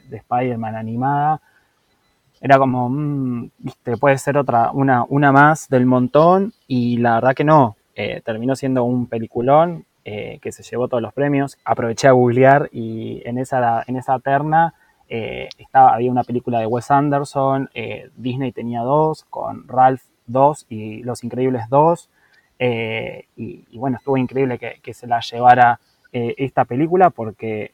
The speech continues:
es un cómic que cobra vida, eh, eh, es eso, lo, lo que decían recién, eh, y es única, tiene, tiene un estilo que,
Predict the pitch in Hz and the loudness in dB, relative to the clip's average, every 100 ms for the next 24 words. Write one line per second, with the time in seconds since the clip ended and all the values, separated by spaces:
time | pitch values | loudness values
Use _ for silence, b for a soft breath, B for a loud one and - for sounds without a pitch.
0 | - 143 - - _ _ - 139 135 143 | -8 -8 -8 -20 _ _ -4 -2 2 0
1 | 160 - _ _ - 110 104 139 131 123 | 0 -10 _ _ -14 -12 -4 2 4 4
2 | 120 123 104 98 _ _ _ _ 120 110 | 4 0 -2 -8 _ _ _ _ -6 -6
3 | 107 101 101 107 - _ _ - 113 - | -6 -10 -10 -12 -16 _ _ -12 -10 -10
4 | 120 - 120 107 98 - 113 113 113 117 | -10 -8 -8 -8 -12 -10 -8 -6 -4 -6
5 | 113 113 - 123 117 - 110 - _ _ | -6 -8 -4 -4 -4 -6 -8 -10 _ _
6 | - 117 110 107 127 139 - _ - 127 | -12 -10 -8 -6 -4 -6 -10 _ -2 -2
7 | 113 - 101 - 123 123 123 113 135 139 | -2 -6 -10 -10 -8 -4 -4 -4 -2 0
8 | 135 123 - 131 135 143 - 117 107 101 | 0 -4 -6 -2 0 0 -2 -8 -6 -10